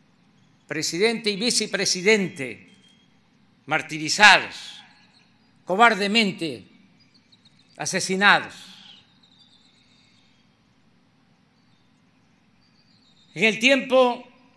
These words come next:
que estuvo en Veracruz, Venustiano Carranza, se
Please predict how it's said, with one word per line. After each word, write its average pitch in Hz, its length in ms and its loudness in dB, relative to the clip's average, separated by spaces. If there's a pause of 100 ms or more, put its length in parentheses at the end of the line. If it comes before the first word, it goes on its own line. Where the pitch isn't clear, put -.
(680)
que 202 120 -2
estuvo 233 760 0 (2250)
en 165 160 -12
Veracruz, 202 480 0
Venustiano 214 420 -2
Carranza, 226 800 2 (1800)
se 196 640 4